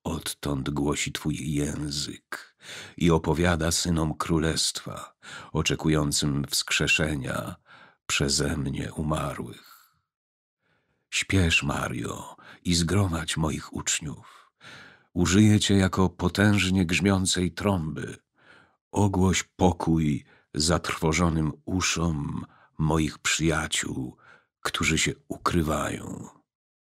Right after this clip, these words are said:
Jak gdyby ze snu zbudź wszystkich,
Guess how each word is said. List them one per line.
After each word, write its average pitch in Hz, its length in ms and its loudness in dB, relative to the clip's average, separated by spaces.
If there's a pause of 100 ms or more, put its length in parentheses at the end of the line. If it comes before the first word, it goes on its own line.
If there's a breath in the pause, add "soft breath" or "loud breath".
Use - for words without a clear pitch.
(520 loud breath)
Jak 85 300 2
gdyby 98 360 6
ze 92 220 6
snu 90 800 0 (640)
zbudź 82 640 2
wszystkich, - 1160 -2